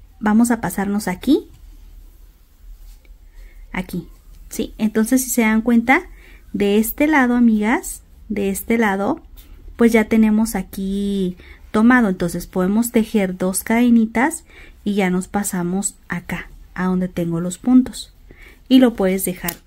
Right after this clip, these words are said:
así, con esas dos cadenitas. ¿Qué les parece? ¿Ok?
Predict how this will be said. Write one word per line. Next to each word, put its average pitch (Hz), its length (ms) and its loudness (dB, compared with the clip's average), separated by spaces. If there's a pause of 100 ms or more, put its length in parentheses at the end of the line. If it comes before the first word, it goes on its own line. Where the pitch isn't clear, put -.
así, 277 340 -4 (360)
con 190 180 -4
esas 190 280 -4
dos 180 200 -6
cadenitas. 202 720 -2 (1300)
¿Qué 185 140 -4
les 180 160 -4
parece? - 400 -10 (880)
¿Ok? 330 320 -4